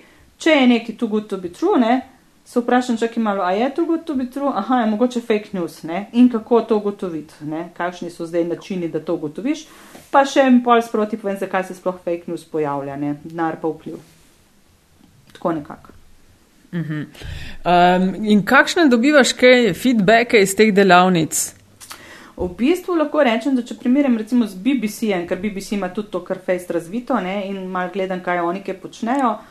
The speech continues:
Speaker 1: Eh, slovenski otroci pa britanski otroci, lahko rečem, da slovenski kar veliko vejo že, no. Mislim, so mogoče malo bolj razgledani na, na nek način. Tam obstaja pač en kviz, no, ki so ga delali Britanci, in tam so recimo britanski otroci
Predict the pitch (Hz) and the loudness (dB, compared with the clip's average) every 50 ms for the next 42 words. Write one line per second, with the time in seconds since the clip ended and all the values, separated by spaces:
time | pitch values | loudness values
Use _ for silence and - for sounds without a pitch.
0 | - - - - - _ - 180 180 180 180 180 175 175 175 - - - - 202 | -20 -20 -20 -20 -20 _ -2 0 0 2 2 0 0 -2 -2 -4 -6 -6 -4 -2
1 | 190 202 254 330 359 - - 339 269 - 262 247 240 247 247 - 262 233 - 208 | 0 2 2 0 0 -2 -4 -4 -2 0 0 2 2 0 0 -2 -6 -4 -4 -6
2 | 202 202 208 208 - 247 294 330 339 339 - 262 247 - 247 247 254 254 - - | -6 -6 -8 -2 0 0 0 0 -2 -4 -6 -8 -4 0 2 2 2 2 0 -2
3 | - - - 370 392 320 302 294 330 302 285 269 277 - 262 254 262 285 294 294 | -4 -2 -4 -2 -2 -2 0 0 0 0 0 0 -2 -2 0 0 2 2 0 -2
4 | - 262 - - 330 269 254 233 226 - 160 170 160 160 156 151 151 147 147 139 | -4 -6 -2 0 2 4 4 4 4 2 0 0 0 0 0 -2 -4 -6 -8 -8
5 | 139 143 165 175 - _ _ _ _ - 214 208 - 233 214 214 - 233 240 254 | -6 -8 -8 -8 -10 _ _ _ _ -8 -8 -4 -4 -4 -6 -2 0 2 4 4
6 | 240 - - - 208 208 214 214 214 220 226 226 - - 220 208 202 202 185 - | 2 2 -2 -8 -6 -6 -4 -2 0 -2 -2 -2 -2 2 2 2 2 2 -2 -4
7 | - - - 185 196 208 208 214 220 220 220 214 208 202 196 185 190 190 - _ | -8 -14 -14 -10 -4 0 0 2 2 2 2 2 4 4 2 0 -2 -6 -18 _
8 | _ _ _ _ _ _ _ _ _ 196 185 180 185 220 247 294 320 320 285 262 | _ _ _ _ _ _ _ _ _ -16 -14 2 6 8 10 10 8 8 4 2
9 | - - 214 226 233 226 208 226 220 220 226 233 220 214 214 208 202 196 196 190 | -2 -2 -2 -2 -2 -2 -2 0 2 2 2 2 2 2 0 0 0 -2 -4 -6
10 | - - 208 208 208 208 208 208 - 220 214 - 240 220 214 226 220 214 214 - | -4 -4 -2 0 0 0 -2 -2 -4 -6 -4 -2 -4 0 2 2 0 0 -2 -6
11 | - - 214 202 196 165 170 - 196 185 180 - - 233 233 233 233 - 190 175 | -4 0 0 0 0 -2 -6 -6 -8 -8 -10 -6 -2 0 0 0 -2 -4 -8 -6
12 | 180 185 - 185 - - 185 185 185 190 185 190 190 190 185 175 175 - 185 - | -8 -8 -10 -12 -12 -8 -6 -6 -4 -2 0 0 0 0 -2 -4 -6 -8 -6 -4
13 | 208 202 220 247 247 240 - 226 208 208 214 214 214 214 - - 196 196 190 - | -4 0 0 0 0 0 -2 -4 -2 0 0 0 0 -2 -4 -6 -8 -8 -6 -8
14 | 214 202 190 185 180 - 196 196 202 202 - 202 196 - 190 185 180 185 - 185 | -8 -8 -8 -10 -8 -4 -4 -4 -4 -6 -8 -10 -6 -2 -4 -4 -4 -4 -8 -8
15 | 185 | -8